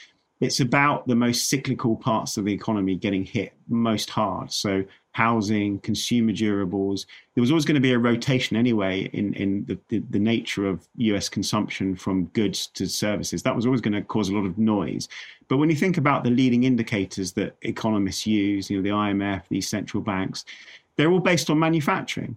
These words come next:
And the manufacturing outlook is gonna get really nasty over the next few months. So all of these leading indicators are gonna turn south, you know, really sharply. And I think that's gonna spook a lot of people. And I think if you wanna be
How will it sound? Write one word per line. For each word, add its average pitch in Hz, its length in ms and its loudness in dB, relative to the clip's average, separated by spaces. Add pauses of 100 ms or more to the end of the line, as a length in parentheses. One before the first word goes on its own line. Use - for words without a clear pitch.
(300)
And 127 80 4
the 135 60 6
manufacturing 143 640 2
outlook 104 320 -2
is 117 120 -2
gonna 117 200 2
get 113 220 0
really 139 260 2
nasty 135 560 0 (140)
over 98 120 0
the 95 100 0
next - 220 -6
few 98 200 -2
months. 92 220 -2
So 127 100 -4
all 170 260 0
of 147 60 0
these 143 160 2
leading 120 260 2
indicators 110 400 0
are 107 40 -2
gonna 104 120 0
turn 110 540 0
south, 104 640 -4
you 113 100 0
know, 98 80 0
really 127 400 2
sharply. 92 640 -2 (340)
And 127 80 0
I 131 40 2
think 175 160 2
that's 160 160 -2
gonna 151 140 2
spook 190 520 -2
a - 60 -2
lot 104 120 -2
of 95 160 -8
people. - 460 -4 (340)
And 139 80 2
I 147 60 4
think 175 160 4
if 147 80 2
you 170 100 4
wanna 196 200 4
be 135 340 2